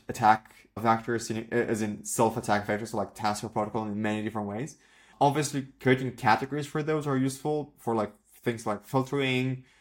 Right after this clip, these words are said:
You, when you want to generate gas reports, you don't necessarily want to focus on the fork tests, which they may be slow to compute. You just want to get, like, a quick snapshot. You can target only the unit and the, the integration tests. And finally, what I would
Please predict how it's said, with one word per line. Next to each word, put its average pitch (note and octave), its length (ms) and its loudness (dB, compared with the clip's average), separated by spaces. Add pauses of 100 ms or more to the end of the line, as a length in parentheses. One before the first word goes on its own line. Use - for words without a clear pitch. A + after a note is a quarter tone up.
(200)
You, A#2 220 0
when A2+ 160 2
you A2+ 80 2
want A2+ 160 2
to - 40 -16
generate A2 360 0
gas A2 260 4
reports, B2 480 -2
you A2 60 -4
don't A#2 160 0
necessarily A#2 400 -2
want A2+ 220 -4
to - 60 -20
focus - 300 -4
on G2+ 80 -4
the G2 80 -6
fork A2+ 340 -2
tests, B2+ 440 0
which - 420 -6 (560)
they A2 280 0
may A2+ 100 2
be G2+ 100 -2
slow C#3 240 0
to C3+ 100 -6
compute. B2+ 440 0
You - 60 -12
just A#2+ 160 -4
want A#2 140 -2
to A2 60 -10
get, A2+ 100 2
like, G2+ 140 -2
a - 120 -20
quick A2+ 180 -2
snapshot. A2 540 -2
You G#2 100 -8
can G2 220 -4
target G#2 360 0
only G#2 220 -4
the F#2+ 280 0
unit G#2 320 -2
and G2 140 -4
the, G2 220 -6
the G2 120 -6
integration G2 440 -6
tests. C#3+ 420 -4 (520)
And A2+ 340 2
finally, E3+ 420 4
what A#2+ 200 6
I A#2 40 2
would A2 160 0